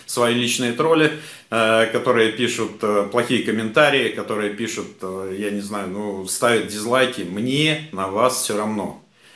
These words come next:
То есть вы попишете день, два, месяц, два месяца.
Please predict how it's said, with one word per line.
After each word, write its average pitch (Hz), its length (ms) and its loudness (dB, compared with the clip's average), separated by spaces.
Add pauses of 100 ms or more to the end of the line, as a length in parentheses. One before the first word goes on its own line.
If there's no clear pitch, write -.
(160)
То 139 80 4
есть 135 180 4
вы 151 200 4
попишете 143 840 0 (460)
день, 147 760 2
два, 127 560 2
месяц, 131 640 -2
два 123 380 4
месяца. 104 540 -8